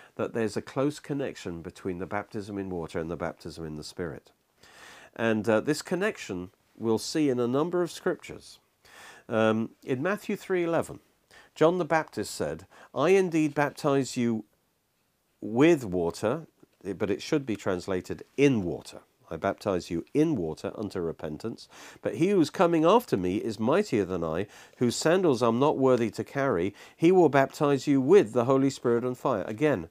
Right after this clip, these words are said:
wrong translation. It should be, "He will baptize you in the Holy Spirit and fire." And so here, John's baptism or immersion in water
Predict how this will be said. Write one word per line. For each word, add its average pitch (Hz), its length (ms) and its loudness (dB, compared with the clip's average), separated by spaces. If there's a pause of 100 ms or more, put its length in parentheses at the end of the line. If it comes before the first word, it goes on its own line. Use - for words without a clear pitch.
(260)
wrong 123 220 6
translation. 101 680 0
It - 120 -4
should 127 240 -2
be, 92 200 0 (220)
"He 120 140 -2
will 113 160 4
baptize 113 560 -2
you 113 180 -2 (100)
in 170 300 6
the 87 140 -4
Holy 78 320 -6
Spirit - 340 -12 (160)
and 78 160 -8
fire." - 320 -14 (760)
And 107 120 -4
so 139 260 4
here, 131 460 2 (240)
John's 180 480 2 (220)
baptism 107 600 2
or 104 200 4
immersion 110 580 2
in 104 160 0
water 110 500 -2